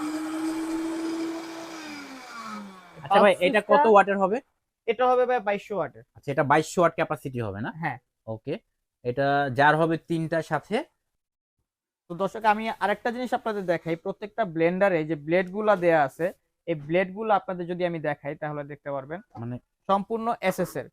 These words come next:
Speaker 1: সম্পূর্ণ স্টেইনলেস স্টিলের হবে।
Speaker 2: থ্রি জিরো ফোর এসএস এর ফুড গ্রেড,
Speaker 1: আচ্ছা, আচ্ছা।
Speaker 2: হান্ড্রেড পার্সেন্ট।
Speaker 1: আচ্ছা, এখানে
Speaker 2: ব্লেড,
Speaker 1: কিন্তু
Speaker 2: ব্লেড ইউজ
Speaker 1: ব্লেডে
Speaker 2: করা হয়েছে।
Speaker 1: মিয়াকো জাপান লেখা আছে, অর্থাৎ
Speaker 2: হ্যাঁ,
Speaker 1: এটা কিন্তু
Speaker 2: জাপান
Speaker 1: জাপানিজ
Speaker 2: কোয়ালিটি।
Speaker 1: ব্লেড হবে।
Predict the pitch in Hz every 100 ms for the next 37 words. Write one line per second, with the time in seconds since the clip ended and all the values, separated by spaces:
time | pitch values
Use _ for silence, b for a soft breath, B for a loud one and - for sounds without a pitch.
0 | _ - 131 143 139 131 - 139 143 -
1 | 226 233 117 240 262 302 185 208 202 -
2 | 233 - 240 214 202 143 - 180 180 180
3 | 175 - 220 277 _ _ _ - 131 160
4 | 175 180 185 185 202 151 170 170 175 160
5 | 170 170 175 127 135 160 151 135 123 110
6 | 120 151 147 _ _ 165 143 151 170 170
7 | 131 139 147 170 160 139 156 160 160 160